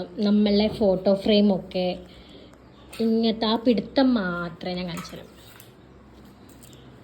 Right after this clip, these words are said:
ദാ, ഈ ഒരു പിടുത്തം മാത്രമേ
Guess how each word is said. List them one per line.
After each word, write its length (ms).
ദാ, 80
ഈ 40
ഒരു 100
പിടുത്തം 400
മാത്രമേ 480